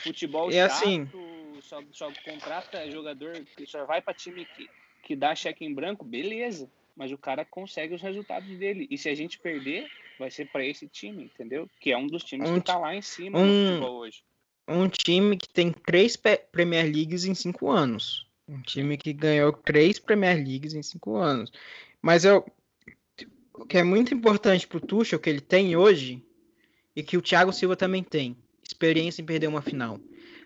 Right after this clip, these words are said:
Speaker 2: A gente ganhou a final de dois mil e doze pela experiência da derrota de dois mil e oito.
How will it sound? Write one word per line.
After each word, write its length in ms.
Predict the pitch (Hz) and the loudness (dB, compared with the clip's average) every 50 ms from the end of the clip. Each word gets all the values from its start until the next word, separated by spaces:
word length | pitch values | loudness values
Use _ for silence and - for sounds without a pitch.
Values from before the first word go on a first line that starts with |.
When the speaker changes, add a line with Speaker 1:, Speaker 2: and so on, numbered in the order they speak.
| - | -4
Speaker 2:
A 80 | 135 143 | 0 2
gente 200 | 156 190 220 233 | 4 4 6 6
ganhou 180 | 202 202 190 185 | 6 6 6 6
a 40 | |
final 260 | - - 175 165 165 160 | 4 2 2 2 2 2
de 60 | 143 | 2
dois 140 | 165 151 - | 0 0 0
mil 120 | 156 147 | -2 -4
e 40 | 135 | -2
doze 560 | 127 156 175 196 196 170 139 127 120 123 123 _ _ _ _ _ _ _ _ | 2 4 6 6 6 4 2 -4 -10 -14 -16 _ _ _ _ _ _ _ _
pela 120 | - 156 | 0 0
experiência 500 | 160 160 - 170 165 165 170 202 - 196 | 0 2 0 0 0 0 -2 -4 -4 -2
da 100 | 180 180 | 0 0
derrota 360 | 170 170 165 147 165 170 156 - | 0 0 -2 -2 -4 -4 -6 -8
de 100 | 160 156 | -10 -10
dois 180 | 165 165 156 | -8 -8 -8
mil 140 | 170 165 160 | -8 -6 -6
e 40 | 151 | -4
oito. 380 | 135 139 139 135 - - - | -4 -4 -6 -8 -10 -16 -20